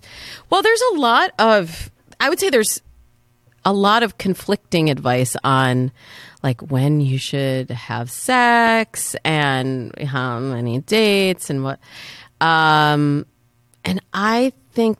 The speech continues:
that's so personal. Like, I think that's so individual. I, I don't think that there's a formula. <laughs> I know there's some people that have da-, like, a number of dates. I know,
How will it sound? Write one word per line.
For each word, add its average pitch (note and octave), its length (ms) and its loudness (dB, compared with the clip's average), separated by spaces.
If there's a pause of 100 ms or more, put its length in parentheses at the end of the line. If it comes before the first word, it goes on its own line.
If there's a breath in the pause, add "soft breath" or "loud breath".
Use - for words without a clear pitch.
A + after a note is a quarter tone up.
that's F3 260 0
so E3+ 880 2 (300)
personal. B2 760 -2
Like, D#3 280 0
I E3 120 0
think F3+ 280 -2
that's - 600 -4
so E3 300 0
individual. D#3+ 880 2 (720 loud breath)
I, D3+ 220 2 (100)
I E3+ 160 0
don't E3 260 2
think D#3+ 180 -2
that D3+ 120 -2
there's C#3+ 220 0
a C#3+ 60 0
formula. E3 840 0
<laughs> - 880 -4
I F3 100 0
know F3+ 120 0
there's E3+ 180 2
some E3+ 160 -2
people E3 220 -2
that D3+ 80 0
have C#3 160 -6
da-, G#3+ 240 2
like, E3+ 200 0
a E3 40 -4
number G#3 260 2
of G3 100 0
dates. G3 320 0 (380 loud breath)
I F3 100 2
know, D3+ 340 4